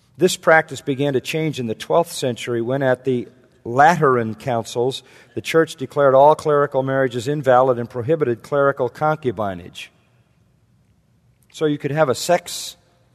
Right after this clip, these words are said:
mistress for a while, and then they prohibited it. Many lesser clergy responded by rioting and demonstrating, but gradually celibacy became the norm, especially among the higher clergy,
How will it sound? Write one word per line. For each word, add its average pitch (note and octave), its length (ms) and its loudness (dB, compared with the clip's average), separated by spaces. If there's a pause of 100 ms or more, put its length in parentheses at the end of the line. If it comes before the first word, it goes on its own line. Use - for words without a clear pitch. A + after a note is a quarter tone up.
(280)
mistress - 720 -10 (600)
for G#2+ 500 -2 (360)
a A2 80 -8
while, G#2+ 480 2
and G#2+ 140 -8
then B2+ 140 -4
they A2 260 -4 (1080)
prohibited B2 480 0
it. G#2 160 -4 (360)
Many D3 220 4
lesser F3+ 320 6
clergy C#3 400 0
responded D3 480 0
by B2 140 4
rioting C#3 680 4 (500)
and A#2 120 -8
demonstrating, B2 600 2
but B2+ 120 -4
gradually C#3+ 460 2
celibacy C#3+ 500 -2
became C3 320 -8
the A#2 80 -4
norm, C#3+ 320 0
especially D3+ 460 -2
among C#3+ 180 -4
the C3 100 -4
higher E3+ 220 2
clergy, C3+ 480 -4